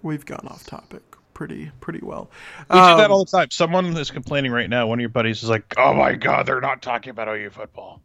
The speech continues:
Speaker 1: Well, we can, uh, talk about this for a second 'cause I did wanna discuss it. Um, O U, uh, slipping down the spring game attendance rankings. No.
Speaker 2: Oh, no, it's terrible.
Speaker 1: <laughs> No, I saw that, uh, th-, they did slip down.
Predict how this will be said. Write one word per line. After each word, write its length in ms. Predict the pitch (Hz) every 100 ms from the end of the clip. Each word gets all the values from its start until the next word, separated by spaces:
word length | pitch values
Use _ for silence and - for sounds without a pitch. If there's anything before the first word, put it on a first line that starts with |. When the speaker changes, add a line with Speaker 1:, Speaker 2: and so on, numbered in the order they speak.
| _ _ _ _ _ - - -
Speaker 1:
Well, 280 | 196 175
we 100 | 180
can, 200 | 196 190
uh, 240 | 165 160 156
talk 240 | 185 180
about 260 | 165 160 147
this 280 | 165 160 -
for 280 | - 160 151
a 60 |
second 400 | 139 160 147 151
'cause 140 | 147 147
I 80 | 151
did 140 | 147
wanna 200 | 147 147
discuss 400 | 147 139 151 143
it. 200 | 156 147 - - - _
Um, 680 | - 160 151 151 147 143 147 -
O 140 | 185
U, 320 | 196 196 220 208
uh, 260 | 185 165
slipping 460 | 160 - 214 208 196
down 300 | 180 190 220
the 80 | 175
spring 460 | - - 196 240 220
game 500 | 175 156 151 151 139 _ _ _ _
attendance 640 | - - 233 277 226 156 160
rankings. 800 | 160 147 151 147 147 147 -
No. 200 | - 143 131
Speaker 2:
Oh, 260 | 110 104 -
no, 140 | 101
it's 180 | 95 98
terrible. 240 | - 101 -
Speaker 1:
<laughs> 1000 | - 277 - - _ 233 - - - 226
No, 120 | 208
I 120 | 202
saw 300 | 196 220 220
that, 200 | 196 180
uh, 340 | 160 156 156 160
th-, 480 | - 143 175 170 185
they 100 | 202
did 220 | 185 175
slip 240 | 175 151
down. 400 | 165 151 151 156